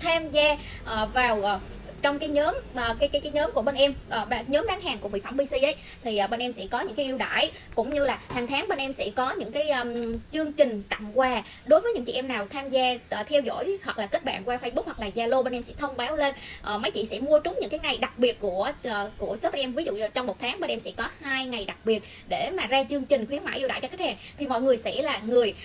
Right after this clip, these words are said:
ờ, nhận được những cái ưu đãi đó, và đặc biệt lên đơn trong cái ngày mà em thông báo đó thì mọi người sẽ được là ưu đãi khuyến mãi nhiều hơn. Và, ờ,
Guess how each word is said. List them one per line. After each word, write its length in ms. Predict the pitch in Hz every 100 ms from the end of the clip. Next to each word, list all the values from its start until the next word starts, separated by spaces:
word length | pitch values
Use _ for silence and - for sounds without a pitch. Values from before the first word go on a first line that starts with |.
| -
ờ, 120 | -
nhận 260 | 202 247 247
được 160 | 254 240
những 120 | 214
cái 180 | 320 294
ưu 120 | 285
đãi 180 | 220 -
đó, 220 | 254 440 247 214 220
và 200 | 233 202
đặc 140 | 208
biệt 140 | 220 220
lên 180 | 262 269
đơn 200 | 277 269
trong 120 | 277
cái 80 | -
ngày 420 | - 285 269 247 214
mà 80 | 196
em 260 | 233 240
thông 180 | 269 226
báo 140 | 233
đó 140 | 269 285
thì 100 | 214
mọi 120 | 196
người 180 | 208 208
sẽ 180 | 190 170
được 200 | 214 -
là 140 | 190 -
ưu 160 | 262
đãi 180 | 226 -
khuyến 160 | 285 311
mãi 180 | - 262
nhiều 160 | 254 220
hơn. 200 | 262 262 - - -
Và, 340 | 247 233 233 226 -
ờ, 240 | - 208